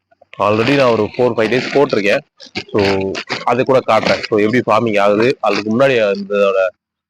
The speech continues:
எப்படி ஃபார்மிங் இருக்கு அப்படின்றதும் இந்த வீடியோல பார்க்கலாம். இது வந்து நம்ம already போட்ட பெட்டு எல்லாமே பச்சை வைக்கோல் தான். ஆஹ், இதான் போட்டிருக்கோம்.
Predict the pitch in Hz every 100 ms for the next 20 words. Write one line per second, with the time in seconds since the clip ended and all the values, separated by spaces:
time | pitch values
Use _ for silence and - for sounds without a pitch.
0 | _ 113 120 113 107 113 104 104 - 110
1 | 101 95 98 120 107 87 90 98 95 90
2 | 87 95 98 - _ _ _ _ 120 113
3 | 110 127 104 98 95 107 - 107 113 98
4 | 98 - 104 - _ _ 101 98 101 95
5 | 113 101 95 87 90 95 _ _ _ _
6 | _ _ _ 95 92 92 92 92 - -
7 | _ _ 98 98 101 101 95 101 - 95